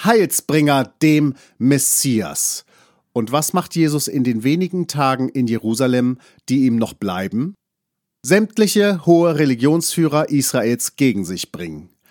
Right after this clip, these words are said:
Reiche kritisieren, Unberührbare berühren und sich mit den durchaus hoch angesehenen Pharisäern streiten. Noch interessanter ist,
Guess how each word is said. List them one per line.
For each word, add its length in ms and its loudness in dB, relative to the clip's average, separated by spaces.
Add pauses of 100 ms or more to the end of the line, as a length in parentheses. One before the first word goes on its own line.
(140)
Reiche 540 2
kritisieren, 760 -8 (520)
Unberührbare 1200 4 (160)
berühren 640 2 (320)
und 220 2
sich 200 0
mit 140 2
den 180 2
durchaus 640 2
hoch 280 2
angesehenen 720 2
Pharisäern 920 -2
streiten. 720 -6 (460)
Noch 300 2
interessanter 720 -2
ist, 360 0